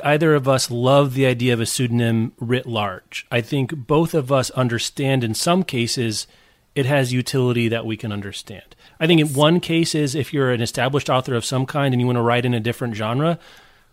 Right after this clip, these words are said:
Speaker 1: you don't want the baggage, right? You know, Stephen King has done this,
Speaker 2: Mm-hmm.
Speaker 1: R-, Rowling did this, and it's kind of an open secret, whatever, but mostly it's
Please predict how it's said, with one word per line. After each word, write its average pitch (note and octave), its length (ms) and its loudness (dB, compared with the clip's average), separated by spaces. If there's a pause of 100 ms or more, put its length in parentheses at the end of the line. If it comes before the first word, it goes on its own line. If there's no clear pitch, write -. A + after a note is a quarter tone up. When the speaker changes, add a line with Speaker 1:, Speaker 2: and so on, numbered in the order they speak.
(420)
Speaker 1:
you D3 80 2
don't D3+ 140 6
want D3+ 140 4
the C#3 80 0
baggage, C3+ 600 0
right? C#3+ 260 0
You C#3+ 80 0
know, C3+ 80 4
Stephen B2+ 320 -4
King G3+ 220 2
has F3 100 2
done D#3+ 260 2
this, D#3+ 360 0
Speaker 2:
Mm-hmm. C#3+ 160 -8
Speaker 1:
R-, E3 80 -4
Rowling D#3+ 400 4
did C#3+ 200 -2
this, D3 360 -2 (520)
and F#3 400 4
it's D#3+ 220 -2
kind F#3+ 260 0
of F3 120 4
an E3+ 80 4
open E3 340 4
secret, E3+ 400 -2
whatever, C#3 400 2
but D#3+ 180 0
mostly F3+ 600 2
it's - 260 -2